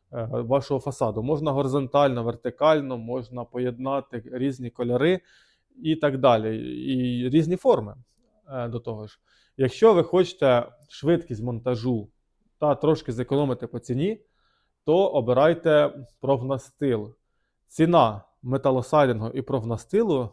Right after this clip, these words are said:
десь різниця буде приблизно в десять відсотків, що на, в-, на, на загальному обсягу не так уж і багато. І я не розумію, чому, е, більшість каркасних будинків обшивається саме профнастилом, адже,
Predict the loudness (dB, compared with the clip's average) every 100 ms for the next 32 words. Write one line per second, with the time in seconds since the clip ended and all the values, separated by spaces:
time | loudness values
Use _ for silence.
0 | _ -8 -4 -4 -4 -6 -6 -6 -6 -6
1 | -4 -2 -4 -10 -20 _ -6 0 -2 0
2 | -6 0 0 0 -6 -8 -2 -2 -2 -10
3 | -20 _ _ _ -6 -2 0 0 0 0
4 | -2 -6 -10 -12 -14 -12 -6 -4 -4 -6
5 | -6 -8 -12 _ -20 -20 _ -10 -6 -2
6 | 0 2 2 0 -4 -6 -6 -8 -10 -10
7 | -12 -14 -14 -8 -6 -6 -8 -20 _ _
8 | _ _ _ -4 -2 -2 -2 4 4 4
9 | 0 -2 -2 -2 -4 -4 -4 -2 -2 -2
10 | -4 -2 -2 -4 -8 -16 -14 -2 -2 -2
11 | -10 -10 -8 0 0 0 -8 0 2 2
12 | 0 -8 _ _ _ -16 -10 -2 -2 -2
13 | -4 -4 -4 -8 -10 -12 -6 -4 -4 -6
14 | -8 -6 -2 -2